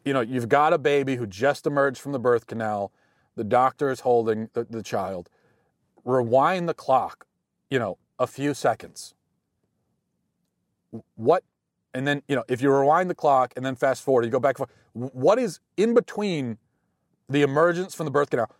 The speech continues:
Wh-, what is happening in that? So it's, it's a human being, you know, as soon as it comes out, it's a human being, uh,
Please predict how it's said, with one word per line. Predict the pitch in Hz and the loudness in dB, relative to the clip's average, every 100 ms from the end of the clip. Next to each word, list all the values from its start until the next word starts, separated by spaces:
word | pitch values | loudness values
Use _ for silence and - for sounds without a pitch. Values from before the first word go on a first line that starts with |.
| _ | _
Wh-, | 117 139 143 | -12 -8 0
what | 151 247 | 2 2
is | 262 | 0
happening | - - 170 151 113 92 | -10 -10 -4 -2 -4 -6
in | 131 139 | -8 -4
that? | 135 135 135 _ _ _ _ _ _ _ _ _ _ | -2 -2 -6 _ _ _ _ _ _ _ _ _ _
So | - 170 165 | 0 2 4
it's, | 151 180 | 0 -2
it's | 160 160 | 0 0
a | |
human | - 190 214 185 | 0 0 2 0
being, | 160 185 160 151 - | 0 0 0 -4 -4
you | 143 | -4
know, | |
as | 147 147 | 0 0
soon | 214 226 | 2 0
as | 180 | 0
it | |
comes | - 170 170 | 0 0 2
out, | 160 | 0
it's | 135 | -2
a | 143 | -8
human | 165 156 | -8 -6
being, | 147 151 143 143 131 - | -2 -2 -2 -4 -8 -2
uh, | 131 127 | 2 2